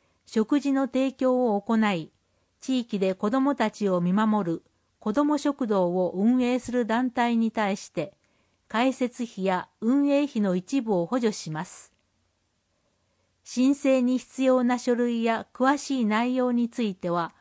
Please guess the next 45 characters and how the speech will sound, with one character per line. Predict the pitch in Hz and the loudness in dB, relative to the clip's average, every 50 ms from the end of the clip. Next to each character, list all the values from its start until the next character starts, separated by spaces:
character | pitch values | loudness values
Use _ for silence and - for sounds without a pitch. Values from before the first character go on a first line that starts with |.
| _ _ _ - | _ _ _ -8
お | 180 - | -8 -2
問 | - 254 247 247 | 0 0 2 2
い | 240 240 | 2 0
合 | 233 | 0
わ | 240 233 | 0 -2
せ | - 233 | -2 -6
く | - 220 | -4 -4
だ | 208 220 226 | -4 -4 -4
さ | - 220 196 | -2 -2 -2
い。 | 185 151 - _ _ _ _ _ _ _ _ _ _ _ _ _ _ _ - | -2 -4 -6 _ _ _ _ _ _ _ _ _ _ _ _ _ _ _ -6
ま | 185 180 | -4 -4
た、 | - - 214 254 - - _ _ | 0 0 0 -2 -2 -6 _ _
ホ | - 233 262 285 | -2 0 2 2
ー | |
ム | 285 285 | 2 0
ペ | 277 - 285 277 269 | 0 0 0 0 0
ー | 233 | 0
ジ | - 208 | -2 -2
に | 196 196 185 | -2 0 0
も | 180 175 170 | 0 -2 -4
掲 | 165 - - 202 208 | -4 -4 -2 0 0
載 | 214 - 202 190 190 | 0 -2 -2 -4 -4
し | 185 - | -6 -6
て | - 185 | -6 -4
い | 170 165 | -4 -4
ま | 156 160 170 | -4 -6 -6
す。 | 185 - - - - - _ _ _ _ _ _ _ _ _ _ _ _ _ _ _ _ _ _ _ _ _ _ _ _ _ _ _ _ _ _ _ _ _ | -8 -10 -12 -14 -16 -18 _ _ _ _ _ _ _ _ _ _ _ _ _ _ _ _ _ _ _ _ _ _ _ _ _ _ _ _ _ _ _ _ _
補 | _ - 269 269 | _ -2 0 2
助 | 269 240 214 | 2 2 2
対 | - 214 196 220 233 | 0 0 0 0 -2
象。 | 226 - - 208 196 190 185 190 - _ _ _ _ _ _ _ _ _ _ _ _ _ _ _ _ _ _ - | -2 -2 -2 0 0 0 0 -2 -6 _ _ _ _ _ _ _ _ _ _ _ _ _ _ _ _ _ _ -6
次 | - 226 214 233 247 | -4 0 2 4 4
の | 240 247 240 226 | 4 4 2 0
五 | 202 190 - - 247 | -2 -4 -4 -6 -8
つ | - - - 180 - - | -8 -6 -6 -6 -6 -6
す | - - 262 | -8 -6 -2
べ | 247 285 277 | 0 0 0
て | - - 233 | 0 0 0
を | 196 185 | 0 0
満 | 170 170 | -2 -2
た | - 190 185 | -4 -4 -6
す | - - | -6 -8
こ | - - 180 | -6 -4 -4
と。 | - - 175 - - _ _ _ _ _ _ _ _ _ _ _ _ _ _ _ _ _ _ | -4 -4 -6 -8 -8 _ _ _ _ _ _ _ _ _ _ _ _ _ _ _ _ _ _
一、 | - 185 - - 220 202 180 - | -10 -10 -6 -4 -4 -4 -4 -4